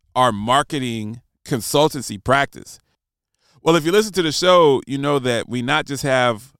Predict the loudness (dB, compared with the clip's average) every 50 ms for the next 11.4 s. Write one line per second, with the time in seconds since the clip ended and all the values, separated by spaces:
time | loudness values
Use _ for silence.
0 | _ _ -8 -8 -6 -2 0 0 0 0 -2 -4 -6 -6 -4 -4 -4 -2 -2 -4
1 | -4 -4 -6 -6 -4 -2 0 0 0 0 -2 -4 -4 -4 -6 -6 -8 _ _ _
2 | _ _ _ _ _ _ _ _ _ _ _ _ _ _ _ -6 -2 0 2 2
3 | 2 2 0 -2 -2 -2 -2 -4 -2 0 0 0 0 0 -4 -8 -8 -6 -4 -2
4 | -2 -2 -2 -4 -8 -10 -10 -6 -2 -2 0 -2 -2 -4 _ _ _ _ _ _
5 | _ _ _ _ _ _ _ _ -4 -2 0 0 0 0 0 0 -2 -4 -4 -6
6 | -8 -6 -2 -2 -2 0 0 0 0 0 0 -2 -2 -6 -8 -8 -8 -8 -8 -6
7 | -4 -4 -4 -6 -8 -14 -12 -8 -6 -4 -2 0 0 -2 -2 -4 -6 -8 -10 -10
8 | -10 -10 -6 -6 -6 -6 -8 -12 -16 -10 -8 -6 -4 -4 -2 -2 -2 -2 -4 -6
9 | -8 -10 -10 -10 -12 -10 -8 -6 -6 -6 -8 -12 -10 -8 -8 -8 -8 -10 -12 -8
10 | -6 -4 -2 -2 -2 -2 -4 -6 -10 -12 -12 -12 -12 -12 -14 -14 -12 -10 -8 -8
11 | -8 -8 -8 -10 -12 -14 -18 -20